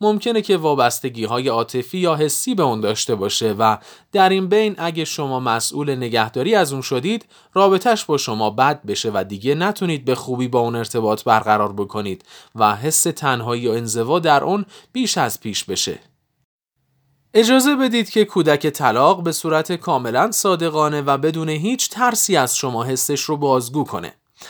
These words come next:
از بیان حس خودش خجالت نکشه، چرا که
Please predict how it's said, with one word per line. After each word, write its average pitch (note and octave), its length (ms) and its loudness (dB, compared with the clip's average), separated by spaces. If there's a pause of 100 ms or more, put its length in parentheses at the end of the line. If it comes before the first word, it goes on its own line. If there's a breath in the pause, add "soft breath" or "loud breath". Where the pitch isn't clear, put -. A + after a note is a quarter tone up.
(280 loud breath)
از G#3+ 220 4
بیان G#3 400 4
حس F3 380 -2
خودش C#3 440 -2
خجالت B2+ 540 0
نکشه، D3+ 560 -2
چرا B2 280 -2
که C3+ 300 -4